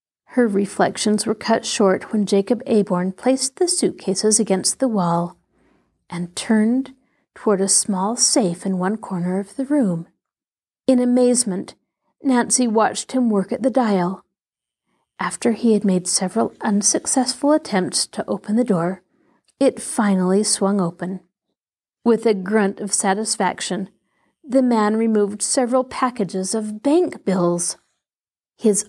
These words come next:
eyes became greedy and gloating as he gazed upon the money.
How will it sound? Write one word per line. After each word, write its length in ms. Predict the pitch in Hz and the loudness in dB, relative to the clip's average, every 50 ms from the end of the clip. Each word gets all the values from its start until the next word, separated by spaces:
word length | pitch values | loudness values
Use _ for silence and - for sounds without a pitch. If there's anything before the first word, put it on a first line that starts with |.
| - | -2
eyes 320 | - 196 190 190 196 196 196 | 0 2 4 4 2 2 0
became 540 | - 220 214 - 202 214 214 214 208 185 180 | -4 -8 -6 -4 -2 -2 0 0 -2 -4 -4
greedy 540 | 220 226 220 220 220 214 208 190 196 202 | -2 -2 0 2 2 2 2 2 2 2
and 260 | 208 214 220 220 190 190 | 2 2 0 -2 -2 0
gloating 600 | 247 254 233 220 202 196 185 190 185 185 190 185 _ _ _ _ _ - | 0 2 4 4 4 4 4 2 0 -2 -4 -8 _ _ _ _ _ -6
as 180 | - 185 - - | -4 -4 -2 -2
he 140 | 214 214 185 | -2 -4 -6
gazed 580 | 175 170 - 180 170 165 185 175 175 - - | -4 -2 0 0 0 0 -2 -2 -4 -4 -4
upon 340 | 180 175 - - 185 180 185 | -6 -6 -4 -4 -4 -2 0
the 60 | 196 | 0
money. 460 | 208 202 190 180 180 180 180 180 - | 2 2 2 0 0 -2 -4 -4 -8